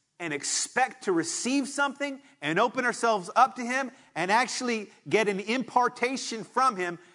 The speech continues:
than just to check something off of our box so we can move on down the road. Are you with me, church? 'Cause there are people who do these things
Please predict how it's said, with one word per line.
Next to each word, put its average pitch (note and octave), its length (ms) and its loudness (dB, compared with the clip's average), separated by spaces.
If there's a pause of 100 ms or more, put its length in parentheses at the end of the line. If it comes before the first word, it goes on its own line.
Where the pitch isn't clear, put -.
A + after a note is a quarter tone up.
(100)
than D#3+ 160 -2
just G#3+ 260 -4
to F3+ 100 2
check G3+ 340 -2
something F#3+ 380 -6
off E3+ 240 0
of D3+ 100 -16
our D#3 100 0
box C3+ 420 0
so C#3 60 -2
we B2 60 -2
can B2+ 140 -10
move B2+ 180 -8
on B2 140 -6
down A#2+ 200 -8
the A2 80 -14
road. G#2 260 -10 (400)
Are C#3 80 -2
you E3+ 80 2
with A3 160 0
me, B3+ 120 -8
church? C#4 340 -6 (4000)
'Cause E3 140 0
there B3+ 160 0
are D4 60 -4
people C4+ 380 0
who G3+ 140 -2
do A#3 280 2
these C#4 300 -2
things C#4 680 -6